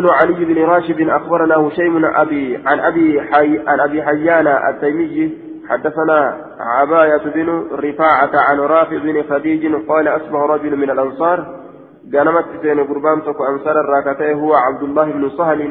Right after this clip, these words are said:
عبد الله بن سهل في مقتولا أجي فما هالت إن بخيبر خيبرتي، فانطلق ندم أولياؤه آل نساء إلى، إلى النبي صلى الله عليه وسلم، كما نبي جيرا، فذكروا ذلك له سنساب دبة، فقال نجد: "لكم شاهدان،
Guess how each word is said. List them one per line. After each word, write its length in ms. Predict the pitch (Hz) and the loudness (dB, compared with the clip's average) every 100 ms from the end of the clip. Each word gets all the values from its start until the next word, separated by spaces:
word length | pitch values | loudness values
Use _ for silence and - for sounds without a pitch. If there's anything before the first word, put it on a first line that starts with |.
| 139 - - _ _ _ - | -8 -12 -20 _ _ _ -6
عبد 160 | 131 139 | -4 0
الله 220 | 147 156 | 2 2
بن 180 | 147 147 | 0 -2
سهل 280 | 160 151 147 | -2 -4 -4
في 120 | 147 | -4
مقتولا 520 | 139 135 147 156 139 | -4 -4 -4 -2 -2
أجي 220 | 139 131 143 | -2 -4 -4
فما 200 | 147 156 156 | -2 0 0
هالت 200 | 151 - | 0 -2
إن 200 | 139 139 | -4 -2
بخيبر 540 | 143 156 156 147 139 | -4 -2 0 0 0
خيبرتي، 560 | 139 139 151 156 180 185 - - _ _ _ | -2 -2 -2 -4 -4 -6 -6 -16 _ _ _
فانطلق 440 | - 139 160 170 | -4 0 0 0
ندم 380 | 170 175 165 160 156 | 0 0 0 2 2
أولياؤه 800 | 156 156 160 170 156 156 139 160 | 2 2 2 2 2 2 2 2
آل 200 | 165 160 | 0 -2
نساء 280 | 165 160 | -2 0
إلى، 160 | 151 143 131 - - - - - | 2 2 2 -2 -14 -20 -20 -6
إلى 120 | 143 | 0
النبي 360 | 147 147 165 160 | 2 0 -2 -4
صلى 180 | 156 156 | -2 -2
الله 340 | 151 160 156 | 0 2 4
عليه 180 | 139 156 | 4 2
وسلم، 380 | 160 160 160 151 | 0 -2 -2 -2
كما 200 | 160 156 | -2 0
نبي 200 | 147 143 | -2 -4
جيرا، 320 | 139 147 160 | -2 0 0
فذكروا 500 | 151 147 156 151 147 | 0 -4 -4 -4 -2
ذلك 320 | 147 156 151 | -2 -2 -2
له 240 | 151 151 147 | -2 -2 -2
سنساب 380 | 143 139 165 175 | -4 -4 -4 -4
دبة، 300 | 156 147 131 120 104 - _ _ - | -2 -2 -2 -4 -8 -16 _ _ -14
فقال 380 | - 147 151 | 0 2 2
نجد: 220 | 156 151 147 | 0 0 0
"لكم 580 | 151 160 170 170 165 - - _ _ _ | 2 0 -2 -8 -8 -14 -20 _ _ _
شاهدان، 760 | 143 135 131 135 143 131 113 | -2 -2 0 0 0 0 -4